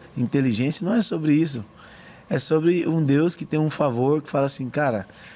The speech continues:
a gente tá cantando isso aqui, escreve, pode escrever isso aí." Então, eu, eu me sinto muito honrado, porque, é, e,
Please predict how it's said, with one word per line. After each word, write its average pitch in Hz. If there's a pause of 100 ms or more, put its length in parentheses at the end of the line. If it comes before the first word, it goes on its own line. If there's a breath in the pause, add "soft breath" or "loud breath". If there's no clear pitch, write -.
(500 loud breath)
a 160
gente 127
tá 143
cantando 143
isso 135
aqui, 127
escreve, 143
pode 139
escrever 139
isso 123
aí." 101 (340)
Então, 139 (680 loud breath)
eu, 123
eu 123
me 127
sinto 123
muito 120
honrado, 117
porque, 127 (680 loud breath)
é, 131 (120)
e, 143